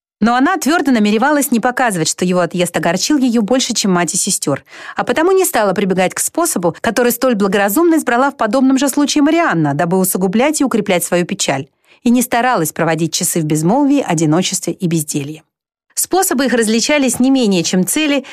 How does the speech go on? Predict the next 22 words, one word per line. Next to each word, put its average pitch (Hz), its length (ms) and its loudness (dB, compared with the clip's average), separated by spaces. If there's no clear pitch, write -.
и 214 80 2
равно 247 320 0
подходили 233 640 0
для 196 160 0
достижения 151 720 0
их. - 400 -10
Едва 202 260 2
он 196 80 2
скрылся 214 380 -2
за 190 120 0
дверью, 226 320 0
как 175 200 -4
Эленор 233 400 0
села 196 320 0
рисовать, 170 640 -2
и 208 80 -2
весь 220 160 2
день 320 220 2
находила 233 400 0
себе 185 240 0
разные 185 280 2
занятия. 175 600 0